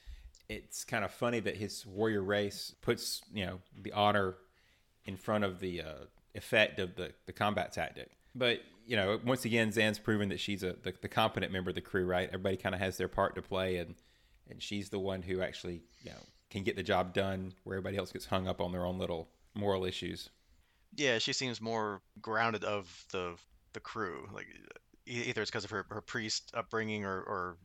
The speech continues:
Speaker 2: training or whatever, that, you know, she's got more of a, a focused view, or, like, a realistic view, I should say, on things. You know, she knows, you know, if you're gonna talk to these guys for four hours, you're gonna have to say something to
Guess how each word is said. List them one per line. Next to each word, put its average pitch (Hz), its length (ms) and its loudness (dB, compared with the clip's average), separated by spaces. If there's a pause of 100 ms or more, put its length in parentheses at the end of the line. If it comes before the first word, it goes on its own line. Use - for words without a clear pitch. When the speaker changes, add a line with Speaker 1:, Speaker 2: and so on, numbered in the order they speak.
Speaker 2:
training 107 420 -2
or 95 100 -2
whatever, 104 400 2
that, - 160 -8
you 110 60 -6
know, 98 60 -4
she's - 180 -4
got 104 180 2
more 107 160 -2
of 95 80 -4
a, 92 200 -4 (360)
a - 60 -4
focused - 880 -2 (320)
view, 104 500 -4
or, - 80 -2
like, 104 120 0
a 113 60 2
realistic 127 460 0
view, 95 160 -2
I - 20 -6
should 92 180 -4
say, 90 240 -6 (120)
on 90 160 -6
things. - 340 -10
You 104 60 -8
know, 85 80 -6
she - 140 0
knows, 110 380 0 (280)
you 107 100 -4
know, 92 60 -4 (100)
if - 160 -6
you're 117 60 -6
gonna 120 60 2
talk 135 160 6
to - 40 -8
these 117 140 -2
guys 101 260 4
for - 80 -8
four 101 220 4
hours, 101 420 4
you're - 80 -10
gonna 117 60 -2
have 110 80 -2
to 98 40 -4
say 95 140 -2
something 104 560 -2 (200)
to 101 120 -6